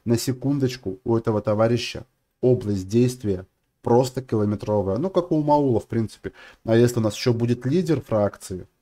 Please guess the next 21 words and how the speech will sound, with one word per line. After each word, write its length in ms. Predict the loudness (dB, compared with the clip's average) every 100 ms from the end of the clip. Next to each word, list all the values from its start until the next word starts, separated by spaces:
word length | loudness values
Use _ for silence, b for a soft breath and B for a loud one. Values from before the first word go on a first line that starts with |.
| _ -8
он 120 | -6
все-таки 240 | -6 -6
относится 420 | -6 -4 -6 -8 -16
к 80 |
странникам, 600 | -10 -2 0 0 -4 -6
к 40 | -6
этим 180 | -10 -10
вот 100 | -6
лучникам, 480 | -4 -4 -4 -6 -6
всем 240 | -6 -8 -8
остальным, 440 | -4 -2 -2 -4 _ -6
то 80 | -2
это 100 | -2
еще 180 | 0 -2
плюс 300 | 0 -2 -2
одна 220 | -4 -4
клетка, 420 | 0 -2 -2 -6
это 140 | -10 -8
пу-, 220 | -12 -12
просто 280 | -6 -6 -4
будет 380 | -4 -2 -2